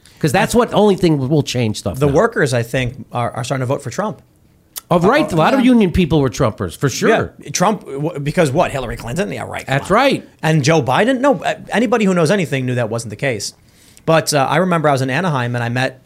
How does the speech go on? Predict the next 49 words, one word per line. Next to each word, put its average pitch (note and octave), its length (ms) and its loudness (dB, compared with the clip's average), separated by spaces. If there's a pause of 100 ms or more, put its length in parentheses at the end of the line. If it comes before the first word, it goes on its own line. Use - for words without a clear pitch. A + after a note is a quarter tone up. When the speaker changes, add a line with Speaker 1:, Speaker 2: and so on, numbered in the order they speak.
Speaker 2:
this, C3+ 360 -8
these C3 220 -6
three C#3+ 220 -4
people, D3+ 320 -4
these A#2+ 180 -8
three C3 100 -6
guys, D3 280 0
they B2+ 60 -4
got C3+ 120 -2
attacked. - 500 -8 (120)
They C#3+ 60 -6
got C3+ 180 -4
beaten D#3 220 -6
up - 140 -6
by C#3+ 100 -2
the B2+ 100 -4
left. E3 320 -6 (360)
They C#3+ 100 0
were C#3 120 0
Trump G3 220 0
supporters, B2 580 -6 (380)
but D3 100 -4
they F3+ 60 -2
were G3 80 2
actually G#3 240 2
Bernie B3+ 240 2
voters. G#2+ 420 -4 (540)
And E3+ 140 0
they E3+ 80 2
were E3+ 100 4
going G#3+ 280 4
to D#3 60 -6
the, C#3+ 120 0
they D3 140 -4
were C#3+ 80 0
at B2+ 60 -4
a - 40 -8
Trump G#3 240 0
rally A#2+ 400 -2 (300)
talking G3+ 380 0
about D3+ 260 0
the C3+ 80 -2
reason E3 320 -2
why D3+ 120 2
they D3 80 0
supported C#3 360 -6
Trump B2 300 -4
was B2 140 -6
that, A#2+ 260 -2